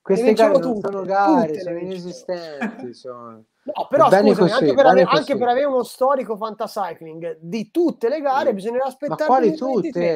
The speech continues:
Speaker 1: tutte? Queste gare
Speaker 2: Porca
Speaker 1: con su quelli
Speaker 2: puttana.
Speaker 1: australiani non sono gare, dai.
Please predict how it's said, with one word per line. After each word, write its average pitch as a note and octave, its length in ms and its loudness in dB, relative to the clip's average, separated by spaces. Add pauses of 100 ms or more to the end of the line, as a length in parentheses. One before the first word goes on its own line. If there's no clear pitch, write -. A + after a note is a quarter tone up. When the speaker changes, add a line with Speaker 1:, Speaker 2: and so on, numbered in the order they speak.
Speaker 1:
tutte? C3+ 120 -10
Queste A#3+ 320 -4
gare A#3 280 2
Speaker 2:
Porca F#3 120 -6
Speaker 1:
con G3+ 120 -8
su G#3+ 100 -12
quelli A#3 140 -4
Speaker 2:
puttana. A3+ 220 -4
Speaker 1:
australiani A#3 420 -6
non F3+ 160 -6
sono G3 300 -12
gare, C3 420 -6
dai. A2+ 680 -8